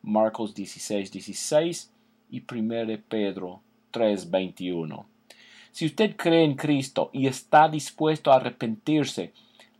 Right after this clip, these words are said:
le toca a usted contestar esta pregunta. "¿Por qué te detienes? Levántate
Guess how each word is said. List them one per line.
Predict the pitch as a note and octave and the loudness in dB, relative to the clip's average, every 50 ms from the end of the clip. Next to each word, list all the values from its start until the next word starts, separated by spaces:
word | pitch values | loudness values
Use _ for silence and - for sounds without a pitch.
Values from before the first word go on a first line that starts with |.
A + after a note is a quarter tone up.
| _ | _
le | - C3 B2+ C#3 C3+ | -4 0 0 0 0
toca | C3+ - C3+ C3 C3+ C3+ D3 C#3+ | 2 4 4 4 4 6 6 6
a | D3+ | 6
usted | D#3 D#3 - F#3+ F#3 F#3 | 6 2 -2 -4 -6 -4
contestar | - - D#3 D3 D3+ C#3+ - - D3+ D3 | -4 -4 -4 -4 -4 -8 2 4 4 4
esta | D3+ - - D#3+ D#3 | 4 2 -2 -6 -6
pregunta. | - G3 G3+ B3 A3+ D3 - - - - _ - _ _ _ _ - | -6 -6 -6 -4 -6 -6 -6 -8 -10 -12 _ -20 _ _ _ _ 2
"¿Por | E3 D#3 D3+ - - _ _ | 2 2 2 0 -6 _ _
qué | - - G3+ A#3 A#3+ A#3+ _ | -6 -4 -4 -4 -4 -8 _
te | - A#3 A#3 | -10 -8 -6
detienes? | A3+ A#3 A3 G#3+ - A#3 B3 B3 A#3 F#3+ A2+ F2+ - - - _ _ _ | -6 -6 -8 -6 -6 -6 -4 -2 -2 -2 -2 -4 -6 -12 -20 _ _ _
Levántate | - C3+ C3+ B2 A#2+ A#2+ A#2 B2 D3 D3+ F3+ F#3+ F#3+ F#3+ - - F#3 - - _ F#3 F3+ F3+ F3+ - | -4 0 2 4 4 2 4 4 4 4 4 2 -2 -4 -6 -6 -6 -6 -6 _ -10 -10 -10 -10 -16